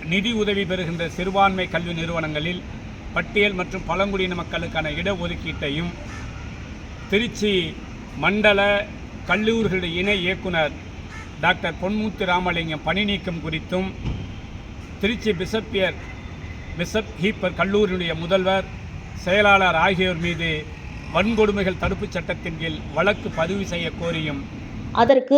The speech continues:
Speaker 2: இணை இயக்குனர் ஒரு வாரத்தில் கடிதம் மூலம் பதில் அளிப்பதாக கூறியதன் அடிப்படையில் கண்டன ஆர்ப்பாட்டம் நடத்தவில்லை.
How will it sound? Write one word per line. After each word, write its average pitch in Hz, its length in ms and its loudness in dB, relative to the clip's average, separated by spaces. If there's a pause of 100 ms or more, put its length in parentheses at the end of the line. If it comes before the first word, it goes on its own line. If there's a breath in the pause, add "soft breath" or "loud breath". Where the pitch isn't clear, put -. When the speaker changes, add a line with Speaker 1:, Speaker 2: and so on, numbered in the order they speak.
Speaker 2:
இணை 285 340 8
இயக்குனர் 262 460 8
ஒரு 240 300 8
வாரத்தில் 269 440 4
கடிதம் 277 420 6
மூலம் 240 340 8
பதில் 233 300 6
அளிப்பதாக 226 560 8
கூறியதன் 240 540 8
அடிப்படையில் 208 600 4 (360 loud breath)
கண்டன 339 320 8 (100)
ஆர்ப்பாட்டம் 254 600 8
நடத்தவில்லை. 208 720 6